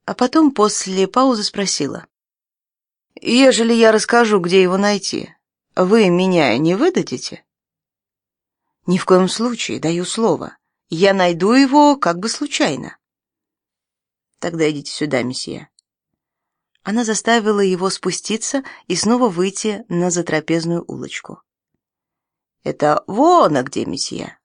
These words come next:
указала женщина. «Видите кафе с разноцветным стеклом в окне? Он как раз щас тама». И, не дожидаясь его реакции, скользнула назад во мрак подъезда своего дома. Двое мужчин вошли в кафе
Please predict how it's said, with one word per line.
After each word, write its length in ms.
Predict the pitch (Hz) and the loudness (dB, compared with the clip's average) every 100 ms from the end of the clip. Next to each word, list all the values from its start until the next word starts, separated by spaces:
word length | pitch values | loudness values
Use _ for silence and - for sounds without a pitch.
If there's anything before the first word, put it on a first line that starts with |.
| _ | _
указала 460 | - - 143 139 147 | -10 -6 -6 -6 -6
женщина. 480 | 143 143 - - 160 _ _ _ _ | -8 -12 -14 -16 -20 _ _ _ _
«Видите 460 | - 320 254 196 190 | 0 2 2 2 2
кафе 460 | 190 196 - 175 160 | 2 0 4 4 4
с 120 | - | 0
разноцветным 640 | 185 190 185 190 185 185 | 0 2 2 2 2 0
стеклом 420 | 180 185 180 175 | 0 -2 2 2
в 60 | 165 | 4
окне? 420 | 160 156 147 147 - _ _ _ _ _ | 0 -2 -6 -8 -14 _ _ _ _ _
Он 200 | 240 269 | 0 2
как 200 | 208 208 | 2 2
раз 220 | 214 196 | 2 0
щас 380 | - 175 170 - | 0 0 0 -4
тама». 460 | 151 131 123 135 - _ _ _ _ _ _ _ _ _ _ _ | -2 0 -2 -10 -18 _ _ _ _ _ _ _ _ _ _ _
И, 60 | 185 | -6
не 120 | 214 | -4
дожидаясь 600 | 208 165 165 160 143 139 | -2 -2 2 2 2 -2
его 120 | 143 | -8
реакции, 560 | 143 165 254 - - 285 - _ _ _ | -4 -4 -4 -6 -6 -8 -12 _ _ _
скользнула 640 | - - 202 185 196 190 180 | -12 -2 0 2 0 2 2
назад 440 | 170 165 165 160 | 4 2 0 0
во 140 | 151 | 0
мрак 400 | 151 156 190 - - | 0 0 -2 -4 -4
подъезда 580 | 143 139 147 208 - | -4 -2 -2 -2 -4
своего 400 | 220 - 135 131 | -8 -6 -6 -4
дома. 380 | 135 123 113 - _ _ _ _ _ _ _ _ _ _ _ _ _ _ - | -6 -8 -12 -16 _ _ _ _ _ _ _ _ _ _ _ _ _ _ -6
Двое 280 | 175 320 | 2 6
мужчин 540 | 339 285 - - 190 220 | 8 6 4 0 0 0
вошли 320 | 180 - 220 | -2 -2 -4
в 100 | 226 | -6
кафе 540 | - 170 - 131 180 | -8 -8 -8 -8 -10